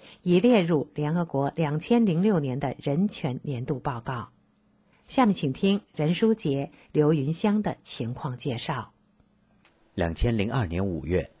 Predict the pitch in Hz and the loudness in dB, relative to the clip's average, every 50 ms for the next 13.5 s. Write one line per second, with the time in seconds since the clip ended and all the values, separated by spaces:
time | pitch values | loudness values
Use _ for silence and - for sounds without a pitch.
0 | _ _ _ _ - - - 101 - 117 117 139 117 - - 85 80 78 76 73 | _ _ _ _ -8 -6 -4 -4 -2 -2 -2 -2 -2 -2 -4 -4 -4 -4 -4 -6
1 | 80 85 - 120 117 117 - - 76 78 - - _ _ - _ - - 92 92 | -6 -4 -4 -4 -4 -4 -4 -4 -4 -4 -4 -6 _ _ -20 _ -8 -6 -6 -2
2 | - 95 85 85 78 73 - 73 69 67 71 73 - 90 95 104 - - - - | 0 0 0 0 -2 -4 -6 -8 -8 -8 -8 -4 -2 -2 -2 -2 -4 -8 -8 -6
3 | 87 82 82 - - 87 78 71 71 76 90 95 - 110 82 - - - 80 73 | -4 -4 -4 -4 -6 -8 -6 -6 -8 -6 -6 -4 -4 -4 -6 -6 -8 -10 -10 -8
4 | - - - 127 120 - - - 87 82 - - 90 85 82 85 - - 98 101 | -8 -6 -4 -4 -4 -4 -4 -4 -4 -4 -6 -6 -4 -4 -4 -4 -4 -4 -4 -4
5 | 98 - 82 78 80 - - - - 113 87 - - 110 113 - - 87 78 - | -4 -6 -4 -4 -6 -6 -6 -6 -6 -6 -4 -4 -6 -6 -6 -6 -6 -6 -6 -6
6 | 101 95 - 78 78 - 82 67 - - 80 76 - 78 71 67 - 90 80 71 | -6 -6 -6 -6 -8 -8 -10 -10 -12 -12 -10 -8 -8 -8 -8 -8 -8 -6 -8 -8
7 | - _ _ - - - - - - 82 78 - - 92 76 73 76 76 80 - | -10 _ _ -20 -20 -20 -12 -6 -4 -4 -4 -4 -6 -8 -6 -6 -6 -6 -6 -4
8 | 98 78 71 - 92 90 87 85 76 67 73 - _ - - - _ - - 87 | -6 -6 -6 -4 -6 -4 -4 -6 -8 -10 -12 -14 _ -20 -20 -20 _ -10 -8 -6
9 | 85 82 80 - 80 73 71 - - 85 90 - - 113 113 113 - 101 85 73 | -4 -4 -6 -6 -6 -8 -10 -10 -12 -10 -8 -6 -6 -6 -6 -4 -6 -6 -6 -6
10 | 67 73 76 92 87 80 - - - 82 78 - 82 82 78 - - 71 69 - | -6 -4 -4 -4 -4 -4 -6 -12 -12 -12 -10 -10 -10 -10 -10 -10 -12 -12 -14 -16
11 | _ _ _ _ _ _ _ _ _ - - 90 82 87 - 131 113 - - - | _ _ _ _ _ _ _ _ _ -10 -8 -8 -6 -4 -4 -4 -4 -4 -6 -6
12 | - - 101 90 - 117 90 80 - - 73 80 - - - - - - 90 - | -6 -6 -6 -4 -2 -2 -4 -4 -4 -8 -10 -10 -10 -12 -10 -8 -8 -8 -6 -6
13 | - 85 - - - - - - 82 - | -6 -8 -6 -8 -10 -10 -10 -14 -14 -14